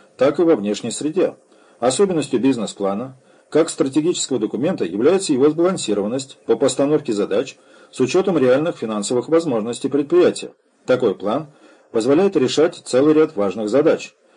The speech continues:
Обоснование экономической целесообразности, направления развития предприятия.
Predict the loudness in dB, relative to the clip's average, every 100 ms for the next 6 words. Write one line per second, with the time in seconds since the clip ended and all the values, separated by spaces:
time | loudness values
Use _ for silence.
0 | _ _ -2 -2 0 0 0 -2 -4 -4
1 | -2 -2 -4 -4 -4 -2 -2 -2 -4 -2
2 | -4 -4 -6 -6 -6 -6 0 2 4 2
3 | 2 2 2 -2 0 -2 -2 0 2 2
4 | -2 -16